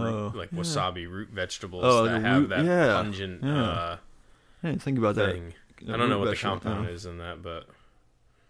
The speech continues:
Speaker 2: something. I may be way off base. Any
Speaker 1: No.
Speaker 2: botanists out there, tell us. <laughs>
Speaker 1: You can fact check us.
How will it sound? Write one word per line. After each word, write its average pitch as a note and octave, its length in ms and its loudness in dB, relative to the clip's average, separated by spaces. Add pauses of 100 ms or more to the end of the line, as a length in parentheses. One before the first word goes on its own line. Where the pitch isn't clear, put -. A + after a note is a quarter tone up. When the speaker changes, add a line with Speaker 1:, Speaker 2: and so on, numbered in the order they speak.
(720)
Speaker 2:
something. - 440 -14 (720)
I A2+ 80 -10
may G2 180 -4
be E2+ 120 -8
way E2 220 -8
off D#2+ 180 -14
base. D#2 380 -12 (1000)
Any F#2 180 -8
Speaker 1:
No. E2 60 -12
Speaker 2:
botanists F2 480 -6
out E2 160 -10
there, E2 240 -10 (340)
tell F2 200 -6
us. - 240 -6
<laughs> G3+ 60 6 (720)
Speaker 1:
You A2+ 100 -2
can G#2 300 0
fact - 260 0
check - 160 -6
us. - 220 -8